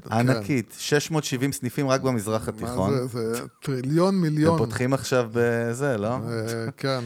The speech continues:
Speaker 2: אבל, אבל, אבל
Speaker 1: בדיוק,
Speaker 2: אני,
Speaker 1: בזה.
Speaker 2: אתה תמיד מדבר איתי על פלנט פיטנס כאיזשהו מוד, אני חושב שפעם אחת התחלתי לצלול בגלל שהזרקת לי את זה אז,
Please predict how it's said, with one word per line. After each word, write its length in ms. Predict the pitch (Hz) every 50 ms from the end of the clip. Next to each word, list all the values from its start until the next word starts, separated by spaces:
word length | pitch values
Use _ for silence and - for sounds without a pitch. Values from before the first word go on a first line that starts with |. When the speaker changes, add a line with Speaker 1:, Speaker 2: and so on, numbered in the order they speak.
| 123 120 - -
Speaker 2:
אבל, 220 | 92 92 92 110 110 104
אבל, 300 | 104 92 95 104 104 104 -
אבל 240 | 107 95 104 107 -
Speaker 1:
בדיוק, 340 | 135 139 135 117 - - -
Speaker 2:
אני, 320 | 101 104 117 117 117 113 -
Speaker 1:
בזה. 120 | 131 117 120 -
Speaker 2:
אתה 220 | 104 - 135 131 131
תמיד 200 | - 139 135 147
מדבר 180 | 127 117 110 123
איתי 160 | 123 - 110
על 60 | 98
פלנט 300 | - - 107 101 98 -
פיטנס 460 | - - 156 - - 165 143 127 -
כאיזשהו 420 | - - 107 98 - - 113 101 98
מוד, 200 | 110 123 - -
אני 220 | 98 98 95 107
חושב 300 | - - - - - 131
שפעם 360 | - - 117 - - 117 113
אחת 360 | 117 87 - 113 - - - - _ _ _
התחלתי 300 | - - - 107 - 117
לצלול 260 | 98 - - 104 101
בגלל 220 | 95 92 85 98 95
שהזרקת 560 | - - 95 87 80 80 95 104 - - -
לי 160 | 123 98 90 87
את 60 | 80
זה 140 | 85 87 90
אז, 160 | 92 98